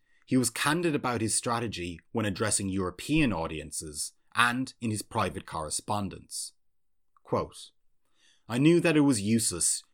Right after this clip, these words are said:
to attempt a remodeling of Persia in European forms,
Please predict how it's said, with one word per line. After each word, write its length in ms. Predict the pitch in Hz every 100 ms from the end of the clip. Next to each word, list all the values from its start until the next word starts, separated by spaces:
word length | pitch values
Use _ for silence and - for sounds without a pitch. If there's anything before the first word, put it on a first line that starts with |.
| -
to 120 | -
attempt 320 | 135 - 160 147
a 60 |
remodeling 680 | 143 143 135 131 131 127 117
of 160 | 107 -
Persia 520 | 107 98 85 78 78 _ -
in 120 | 110
European 600 | 101 101 98 - 92 87
forms, 720 | 90 - 95 - - - -